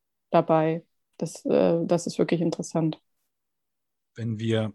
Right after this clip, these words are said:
Speaker 2: noch mal zurückkommen auf diese, ja, wieder in Anführungszeichen Versuche, muss man, glaub ich, auch noch erwähnen, dass auch diese den Kindern ja schon Leid zugefügt haben, dass die krank geworden sind. Ich hab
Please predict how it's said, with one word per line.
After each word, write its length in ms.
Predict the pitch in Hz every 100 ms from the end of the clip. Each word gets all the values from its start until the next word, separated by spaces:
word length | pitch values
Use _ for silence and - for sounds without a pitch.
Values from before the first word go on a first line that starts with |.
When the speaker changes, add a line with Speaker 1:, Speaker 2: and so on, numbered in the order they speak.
| _ _ 113
Speaker 2:
noch 160 | 110
mal 240 | 113 107 104
zurückkommen 540 | - 120 - 131 120
auf 400 | 101 107 110 - _
diese, 520 | 110 104 104 98 95 - _ _ _ - - -
ja, 220 | 98 90 - -
wieder 260 | 113 117
in 80 | 107
Anführungszeichen 560 | 110 - 117 - 107 107
Versuche, 540 | 107 104 120 139 139 - - - _ _
muss 180 | 120 120
man, 120 | 135
glaub 160 | 127 127
ich, 100 | 120
auch 40 |
noch 120 | 127
erwähnen, 480 | 117 110 123 131 127
dass 380 | 117 113 - - _ _
auch 220 | - 107 -
diese 340 | 147 139 123
den 240 | 110 113
Kindern 320 | 104 135 123 117
ja 140 | 107
schon 180 | - 104
Leid 400 | 113 123 - - _ _ -
zugefügt 500 | - 104 98 101 92
haben, 400 | 95 87 87 92 - _ _
dass 220 | - -
die 480 | 101 98 95 95 - _ _ _ _
krank 280 | - 117 120
geworden 420 | 120 110 110 110
sind. 360 | 104 107 104 101
Ich 100 |
hab 100 | -